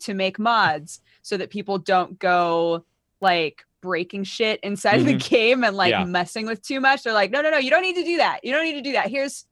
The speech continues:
Speaker 1: here's what you need," right? And, and I much prefer that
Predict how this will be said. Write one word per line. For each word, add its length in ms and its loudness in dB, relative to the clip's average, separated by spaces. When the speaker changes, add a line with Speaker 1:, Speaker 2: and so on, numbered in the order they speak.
Speaker 1:
here's 200 -6
what 120 -4
you 140 -4
need," 380 -2
right? 320 0
And, 320 -6
and 320 -2
I 120 2
much 320 -2
prefer 360 -4
that 340 0